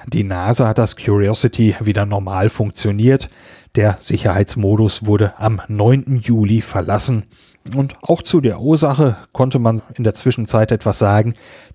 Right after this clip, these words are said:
Der damals erste Verdacht hatte sich in der Zwischenzeit bestätigt. Und zwar gibt es einen Fehler in einem ganz bestimmten Modus, wie Bilddaten aus einigen Kameradatenspeichern in Dateien gesichert werden.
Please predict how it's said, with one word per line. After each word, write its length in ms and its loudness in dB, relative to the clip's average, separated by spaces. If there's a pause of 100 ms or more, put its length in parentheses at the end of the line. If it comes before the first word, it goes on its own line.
Der 260 4 (220)
damals 420 0
erste 400 -2
Verdacht 540 -6
hatte 220 -8
sich 340 -12
in 80 -20
der 140 -8
Zwischenzeit 600 -10
bestätigt. 800 0 (680)
Und 40 -8
zwar 220 0
gibt 180 -2
es 100 -2
einen 220 2
Fehler 340 2
in 80 0
einem 140 0
ganz 240 -2
bestimmten 560 0
Modus, 580 2
wie 140 0
Bilddaten 680 0
aus 300 -4
einigen 460 0
Kameradatenspeichern 1600 0 (240)
in 140 0
Dateien 480 0
gesichert 480 -4
werden. 320 -16